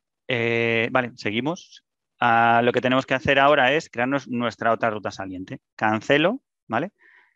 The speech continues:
Y aquí lo que me creo es, son las, los móviles. Móviles. Le digo qué ruta vamos a elegir, pues por ejemplo la del dos, y aceptamos.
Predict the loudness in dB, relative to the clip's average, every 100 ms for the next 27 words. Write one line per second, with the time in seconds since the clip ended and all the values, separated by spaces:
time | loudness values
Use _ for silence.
0 | _ 0 4 6 4 4 2 2 0 2
1 | 2 2 0 0 -2 -4 -6 -6 -8 -10
2 | -14 -16 -14 -10 -8 -8 -8 -8 -10 -10
3 | -12 -14 -18 -20 _ _ _ _ -12 -10
4 | -8 -8 -6 -6 -8 -10 -10 -12 -18 _
5 | _ _ _ _ _ _ _ _ _ _
6 | _ _ _ _ _ _ _ _ _ _
7 | _ _ _ -20 -20 _ -4 0 0 0
8 | -4 -6 -6 -6 -2 0 2 0 -4 -6
9 | -6 -4 -2 -2 -8 _ -18 -8 -8 -6
10 | -4 -2 0 0 0 -2 -4 -16 _ _
11 | _ _ _ _ _ _ _ -6 -4 -4
12 | -4 -6 -8 -20